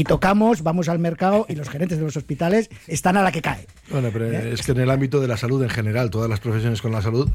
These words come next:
Speaker 2: es que están muy demandadas,
Speaker 1: Exacto.
Speaker 2: y lógicamente,
Speaker 1: Con lo
Speaker 2: y
Speaker 1: cual,
Speaker 2: hay mucha carencia.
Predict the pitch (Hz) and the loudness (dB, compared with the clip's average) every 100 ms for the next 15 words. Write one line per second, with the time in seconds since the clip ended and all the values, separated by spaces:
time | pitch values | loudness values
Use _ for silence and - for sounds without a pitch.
0 | 104 98 120 101 113 104 92 92 85 92 | -2 -4 -4 0 0 0 0 -2 -2 0
1 | 127 131 95 107 113 98 104 139 147 151 | 4 4 2 0 0 0 2 4 4 4
2 | 214 269 117 117 113 117 143 120 95 | 4 2 -2 -4 -2 -2 -2 -2 -6